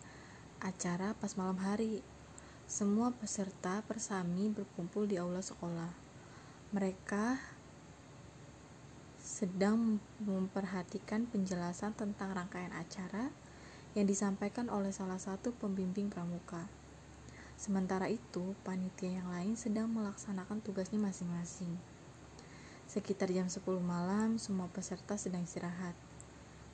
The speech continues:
Beberapa panitia bertugas menjaga seluruh peserta. Salah satu temanku memanggilku untuk membantunya mengambil beberapa bangku disatukan di ruangan kelas.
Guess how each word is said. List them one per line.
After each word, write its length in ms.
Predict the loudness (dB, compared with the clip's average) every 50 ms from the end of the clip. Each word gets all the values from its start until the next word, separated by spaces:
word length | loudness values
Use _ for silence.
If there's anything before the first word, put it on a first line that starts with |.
| -4 0
Beberapa 560 | 0 2 2 4 4 2 2 2 0 0 0
panitia 560 | 0 2 2 2 0 0 0 2 4 4 2
bertugas 480 | 2 0 -2 -2 -2 0 0 0 0 2
menjaga 400 | 0 2 2 2 2 2 2 0 0
seluruh 420 | 0 0 -2 0 0 0 -2 -2
peserta. 560 | -2 -2 -2 -2 -2 -2 -4 -4 -4 -6 -4 -4 -6 -8 -12 -14 -14 -14 -14 -14 -14 -14 -16 -16 -14 -12
Salah 360 | -8 -2 0 2 2 2 2
satu 280 | 2 0 -2 -2 -2 -2
temanku 560 | -2 0 0 2 2 2 0 0 2 2 4
memanggilku 800 | 4 4 4 4 4 2 2 0 -2 -4 -4 -4 -2 0 0 2
untuk 240 | 0 0 0 0 0
membantunya 720 | 0 0 2 2 2 0 0 2 2 4 4 2 2 0 -4 -6 -8 -14 -14 -16 -14 -14 -14 -14 -14 -14 -16 -16 -16 -16 -10 -2 0
mengambil 520 | 0 2 2 4 4 4 6 6 8 8 8
beberapa 400 | 6 6 4 4 2 2 2 2
bangku 640 | 0 2 2 2 0 0 -2 -2 0 2 2 2 2
disatukan 640 | 2 0 -2 -2 -4 -4 -4 -6 -2 0 2 2 4
di 80 | 2 2
ruangan 320 | 2 0 0 0 -2 -4
kelas. 520 | -4 -4 -4 -4 -4 -4 -6 -8 -10 -10